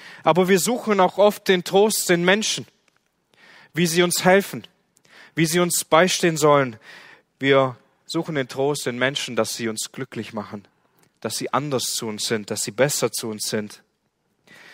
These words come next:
Wir suchen den Trost in Medien, wir suchen ihn in Geld, wir suchen ihn in Materialismus und Besitz, wir suchen ihn auch in Ablenkungen und Beschäftigungen. Wir können ihn auch suchen in Ruhe,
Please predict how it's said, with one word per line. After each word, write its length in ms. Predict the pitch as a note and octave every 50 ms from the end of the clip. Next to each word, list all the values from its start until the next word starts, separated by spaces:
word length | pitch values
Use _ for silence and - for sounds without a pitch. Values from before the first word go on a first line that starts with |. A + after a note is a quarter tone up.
| - - - -
Wir 120 | - C#3+ C#3+
suchen 300 | D3 A3+ A3 G#3+ G3+ F#3
den 120 | F3+ E3+
Trost 380 | - E3 F#3+ G#3+ A3 - - F#3+
in 160 | F3 E3 D#3+
Medien, 520 | F3 F#3+ G#3 A3+ G3+ G#3 G3+ G3+ G#3 G#3+ - _ _ _ _ _ _ _ _ _ _ _ - - - - - _ _
wir 80 | - C3
suchen 380 | C3 F#3 G3+ G3 F#3+ F#3+ F#3
ihn 160 | F3 E3+ E3
in 180 | D#3 C#3+ C#3 B2+
Geld, 540 | - D#3+ F3+ G3 G3+ G3 - - - - _ _ _ - - - - _ -
wir 80 | C3+
suchen 360 | B2+ - F3+ F#3 - F3+ E3 D#3+
ihn 140 | D#3 D3+
in 100 | D3 C#3
Materialismus 960 | C#3+ C#3+ D3 - - C#3+ D3 D3 C#3+ D3+ F#3 G#3+ G#3+ - - F#3 F#3+ F3 - -
und 140 | D3+ C3+
Besitz, 640 | - D#3 C#3 B2+ B2+ D3+ G3 G#3 - - - - - _ _ _ _ _ _ _ _ - - - - -
wir 120 | _ C#3 C#3
suchen 280 | D3 A3 A3+ - G3+
ihn 120 | F#3 F3+ F#3
auch 180 | F3+ F3+ -
in 100 | F3+ E3+
Ablenkungen 1300 | F3 - E3+ A3 - _ _ - - _ - _ _ - E3 F3+ G3 G3 - G3 F3+ F3 E3+ E3+ E3+ D#3
und 140 | C#3+ C#3+
Beschäftigungen. 960 | - D3+ - - - G3+ F#3+ - - - F3+ D#3+ E3+ E3 E3 E3 F3 F3 D#3 - _ _ _ _ _ _ _ _ _ _ _ _ _ _ _
Wir 100 | - B2+
können 220 | - - F3 E3 D#3+
ihn 120 | D#3 D3
auch 140 | C3 C3 B2+
suchen 480 | - - - E3+ E3+ E3+ - - C#3
in 120 | B2 A#2 A#2
Ruhe, 460 | A#2 A#2 C#3+ D3+ D3 B2+ G#2+ G2 F#2+